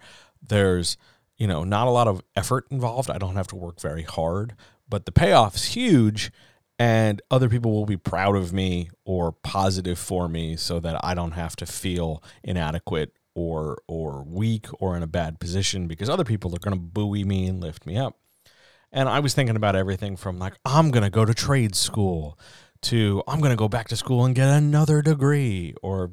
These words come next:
or something, just so that, you know, my family would foot the bill or something, I, I thought, or that I could, you know, student loan the hell out of it or something. I thought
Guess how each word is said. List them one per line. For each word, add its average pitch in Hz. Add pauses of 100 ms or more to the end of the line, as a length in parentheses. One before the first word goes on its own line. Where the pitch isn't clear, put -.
or 92
something, 117 (280)
just 120
so 120
that, 104 (100)
you 113
know, 85 (880)
my -
family 98
would 90
foot -
the -
bill 92
or 87
something, 87
I, 80
I -
thought, 82 (440)
or 87
that 90
I 85
could, 85
you 95
know, 85
student 92
loan 90
the 85
hell 85
out 80
of 80
it 82
or 87
something. 104
I 98
thought 143